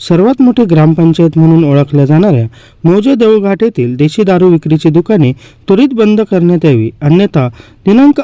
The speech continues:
आठ मे दोन हजार पंचवीस पासून आमरण उपोषण करण्यात येईल, अशा प्रकारचे निवेदन सामाजिक कार्यकर्ते रिजवान खान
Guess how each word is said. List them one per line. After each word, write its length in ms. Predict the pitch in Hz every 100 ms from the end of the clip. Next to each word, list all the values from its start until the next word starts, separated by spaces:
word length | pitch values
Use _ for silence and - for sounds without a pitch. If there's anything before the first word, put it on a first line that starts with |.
| -
आठ 240 | 202 202
मे 180 | 190 143
दोन 200 | 139 156
हजार 220 | 151 147
पंचवीस 360 | 143 147 143 151
पासून 440 | - 202 - 131 123 - _ -
आमरण 400 | 190 247 294 262
उपोषण 420 | 226 233 - 240
करण्यात 360 | 202 147 165 165
येईल, 160 | 120 117 -
अशा 240 | 147 151
प्रकारचे 500 | 139 147 143 139 -
निवेदन 440 | 147 185 208 139 123 - - -
सामाजिक 400 | 208 214 262 311
कार्यकर्ते 760 | 233 214 214 240 233 135 131 139
रिजवान 380 | 170 180 214 226
खान 260 | - 170